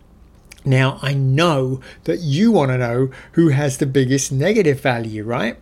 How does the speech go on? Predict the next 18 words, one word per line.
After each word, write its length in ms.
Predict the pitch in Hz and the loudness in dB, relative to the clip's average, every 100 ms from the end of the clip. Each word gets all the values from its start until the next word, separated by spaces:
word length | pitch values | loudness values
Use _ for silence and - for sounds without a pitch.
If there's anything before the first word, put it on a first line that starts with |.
| - | -4
Well, 500 | 139 170 269 269 - - | 0 2 0 -4 -10 -12
according 380 | 135 - 202 226 | -8 -2 0 0
to 160 | 180 175 | -4 -4
Ampere, 540 | 147 131 131 127 170 - - - - - - | -6 -2 -2 -2 -6 -12 -20 -20 -20 -20 -20
Prime 500 | - - 151 208 233 | -12 -6 0 2 4
Video 560 | 208 233 247 208 131 117 | 4 2 2 2 0 -6
has 360 | - 147 139 - | -8 -6 -6 -4
the 100 | 139 | -4
biggest 720 | - 156 165 226 226 - - - - - | -2 0 0 0 -4 -8 -14 -20 -14 -6
negative 760 | 139 143 185 202 160 - 131 | -4 0 0 2 0 -2 -4
value 640 | - 147 127 117 113 120 131 | -6 -4 -4 -4 -6 -6 -6
at 220 | - 151 - | -8 -8 -10
four 460 | - 160 151 180 | -6 2 4 4
dollars 420 | 170 135 131 135 | 2 0 0 -2
and 300 | - 160 151 | -6 -8 -6
sixty-three 880 | 143 - 120 - - 147 - 123 120 | -6 -8 -10 -10 -8 -10 -8 -6 -6
cents. 580 | 131 - 214 165 131 - - - - - - - | -6 0 0 0 -2 -8 -12 -20 -20 -20 -20 -20
But 120 | - | -10